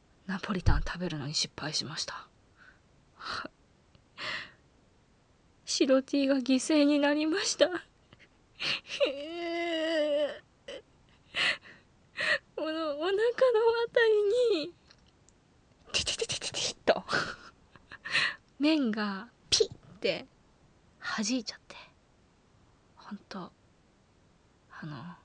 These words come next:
あ、こういう、あの、なんですかね。麺の放射線 <laughs> がくっ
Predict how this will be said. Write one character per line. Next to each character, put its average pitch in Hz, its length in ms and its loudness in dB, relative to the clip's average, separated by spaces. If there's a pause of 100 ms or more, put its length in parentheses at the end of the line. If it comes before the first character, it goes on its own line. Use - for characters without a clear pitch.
(540)
あ、 185 300 -6 (580)
こ 226 240 -4
う 233 60 0
い 233 440 0
う、 269 80 -6 (520)
あ 175 100 -8
の、 180 300 -8
な 196 160 -6
ん 202 80 -4
で 196 120 -16
す 180 80 -16
か 160 120 -14
ね。 156 260 -14 (1400)
麺 233 360 -2
の 165 120 -4
放 220 380 -4
射 226 240 -6
線 220 320 -4 (640)
<laughs> - 840 -12
が 190 300 -6 (320)
く 226 120 -4
っ - 20 -4